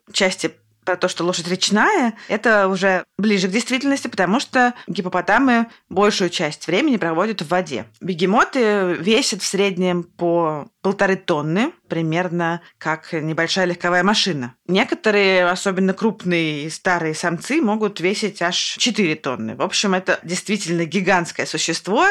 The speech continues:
и они считаются третьими по величине среди всех наземных млекопитающих, после слонов и некоторых носорогов. Вообще-то бегемоты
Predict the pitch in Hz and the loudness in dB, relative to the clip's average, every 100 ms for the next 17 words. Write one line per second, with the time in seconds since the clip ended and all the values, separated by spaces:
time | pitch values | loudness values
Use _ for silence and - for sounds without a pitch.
0 | - 190 202 240 262 220 233 240 214 202 | 2 2 4 2 2 2 2 2 -2 2
1 | 262 - 208 196 185 - 196 196 190 208 | 2 2 0 0 0 -2 0 0 2 2
2 | 196 208 262 165 180 147 220 240 226 202 | 4 2 0 0 -2 0 2 2 0 -2
3 | 202 180 180 202 196 196 - 190 196 196 | 0 0 2 2 2 0 -2 -4 -2 -2
4 | 185 143 127 - - 180 190 - 175 170 | 0 -2 -4 -10 -4 -2 -2 -2 -4 -4
5 | - - 190 175 180 330 - - - 175 | -10 -2 0 2 2 0 -4 -12 -4 -2
6 | 226 233 233 - 175 190 196 190 196 190 | 0 0 -4 -2 -2 -2 -4 -2 0 0
7 | 165 123 - 180 381 381 202 202 240 - | 0 -2 -2 0 2 2 2 4 2 2
8 | 240 | 0